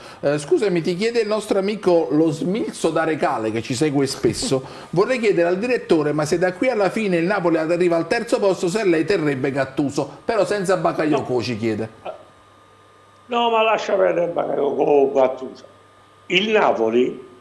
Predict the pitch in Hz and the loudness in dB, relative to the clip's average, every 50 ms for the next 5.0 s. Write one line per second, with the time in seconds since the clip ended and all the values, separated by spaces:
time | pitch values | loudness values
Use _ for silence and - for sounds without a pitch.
0 | - - - _ _ - _ _ _ _ _ - - - - - - - - - | -20 -20 -20 _ _ -20 _ _ _ _ _ -20 -20 -20 -20 -20 -20 -20 -20 -20
1 | - - 165 160 170 175 180 185 190 185 185 190 190 190 190 190 160 131 131 127 | -6 0 2 4 6 6 6 6 6 6 6 6 6 4 4 2 2 2 2 2
2 | 135 139 - - - - - - - - - - _ _ _ _ _ - - - | 2 2 -2 -6 -10 -16 -20 -20 -20 -20 -20 -20 _ _ _ _ _ -20 -20 -20
3 | - - - - - - - - 226 220 202 180 - 131 143 - 190 185 208 233 | -20 -20 -20 -20 -20 -14 -4 0 4 4 4 4 4 2 2 2 4 6 4 4
4 | 226 - - 208 190 - 170 - - - 143 120 101 - 131 143 - - - | 4 2 2 2 2 4 2 0 0 -4 -8 -10 -6 -2 -2 -2 -2 -4 -8